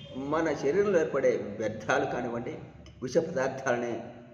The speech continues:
బయటికి పంపించడంలో కాలేయం కీలక పాత్ర పోషి-, పోషిస్తుంది.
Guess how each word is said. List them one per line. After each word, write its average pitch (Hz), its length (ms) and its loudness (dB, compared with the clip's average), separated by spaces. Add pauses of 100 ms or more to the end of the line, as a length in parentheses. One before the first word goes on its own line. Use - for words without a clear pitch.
(760)
బయటికి 131 320 2 (140)
పంపించడంలో 135 640 -2 (140)
కాలేయం 123 340 -2 (120)
కీలక 139 300 -2
పాత్ర 101 300 -2
పోషి-, 101 360 -12
పోషిస్తుంది. 117 560 -6